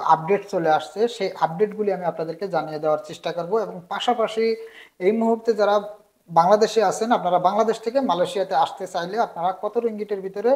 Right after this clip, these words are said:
টিকিট নিয়ে আসতে পারবেন, অথবা আপনারা যদি মালয়েশিয়া থেকে বাংলাদেশে যান, সিঙ্গেল টিকিট নিলে কত রিঙ্গিটে নিতে পারবেন, আপ ডাউন টিকিট নিলে সেগুলি কত রিঙ্গিটে নিতে পারবেন, সম্পূর্ণ আজকের এই ভিডিওর মাধ্যমে আমি আলোচনা করার চেষ্টা করব। তাই আপনাদের কাছে আমার ছোট্ট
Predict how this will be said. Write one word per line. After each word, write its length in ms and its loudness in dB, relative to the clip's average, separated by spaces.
টিকিট 280 -4
নিয়ে 160 2
আসতে 240 -4
পারবেন, 240 2
অথবা 300 0
আপনারা 240 -4
যদি 200 0
মালয়েশিয়া 380 2
থেকে 120 -8
বাংলাদেশে 440 -4
যান, 120 0
সিঙ্গেল 300 -8
টিকিট 200 -6
নিলে 240 -10
কত 100 -4
রিঙ্গিটে 320 -8
নিতে 200 -6
পারবেন, 260 6
আপ 140 2
ডাউন 220 4
টিকিট 260 -2
নিলে 220 0
সেগুলি 320 -2
কত 100 -2
রিঙ্গিটে 340 -4
নিতে 220 -2
পারবেন, 240 0
সম্পূর্ণ 340 2
আজকের 240 0
এই 120 6
ভিডিওর 320 4
মাধ্যমে 360 -2
আমি 100 -10
আলোচনা 360 -4
করার 240 -4
চেষ্টা 280 -6
করব। 140 -6
তাই 140 2
আপনাদের 300 -6
কাছে 220 -4
আমার 180 -6
ছোট্ট 160 -8